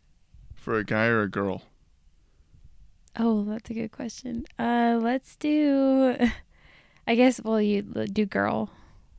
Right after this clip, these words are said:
Speaker 1: Okay, sexiest name, Vanessa. I actually do think your name's sexy. Least sexy?
Speaker 2: No, really, another name besides mine.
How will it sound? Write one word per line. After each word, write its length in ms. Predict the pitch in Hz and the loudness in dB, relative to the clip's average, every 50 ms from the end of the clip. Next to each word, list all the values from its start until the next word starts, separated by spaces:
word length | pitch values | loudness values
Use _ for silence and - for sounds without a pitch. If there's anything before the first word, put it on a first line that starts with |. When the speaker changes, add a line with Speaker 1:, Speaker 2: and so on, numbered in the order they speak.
| - - - - - - - | -20 -18 -18 -18 -16 -6 -4
Speaker 1:
Okay, 240 | - 107 - 107 | -4 0 0 0
sexiest 580 | 101 - - - 110 110 - - 127 123 139 160 | 0 0 2 0 0 0 0 -2 -2 0 0 0
name, 360 | 127 123 123 127 131 139 165 - _ - - - - - - - | 0 2 2 2 2 0 -2 -4 _ -20 -20 -20 -20 -16 -10 -4
Vanessa. 720 | 110 110 104 104 104 98 101 - - - - - - - - - - - _ _ _ _ _ _ _ _ _ _ _ _ _ _ - - | 0 4 4 6 6 4 2 -2 -4 -6 -6 -8 -8 -10 -14 -20 -20 -20 _ _ _ _ _ _ _ _ _ _ _ _ _ _ -4 0
I 100 | 107 98 | 0 0
actually 240 | - - - 107 92 | 0 0 -2 -2 0
do 120 | 104 98 | 0 -2
think 200 | - - 104 98 | -2 -4 -6 -4
your 100 | - - | -2 -2
name's 220 | 95 95 110 101 - | -2 -2 -2 -4 -2
sexy. 380 | - - - - - 104 - - _ - - - - - - - | -2 -4 -4 -2 -4 -6 -6 -6 _ -20 -20 -20 -20 -14 -2 6
Least 260 | 120 135 147 - - | 6 6 6 6 4
sexy? 600 | - 156 160 - - - - 180 190 196 208 196 - _ _ _ _ _ _ _ _ - - - - - - | 6 6 6 6 4 0 2 4 4 4 2 0 -4 _ _ _ _ _ _ _ _ -10 -8 -8 -8 -2 2
Speaker 2:
No, 320 | 277 311 339 330 302 262 | 6 8 10 10 10 10
really, 420 | 226 240 247 247 233 220 214 208 - | 8 8 8 10 10 10 8 6 6
another 400 | - 233 220 226 220 220 214 208 | 4 4 4 4 4 4 4 4
name 260 | 196 196 196 190 196 | 4 4 2 0 0
besides 320 | 196 202 - 214 202 196 - | -2 0 2 2 2 2 2
mine. 200 | 196 196 196 | 0 0 0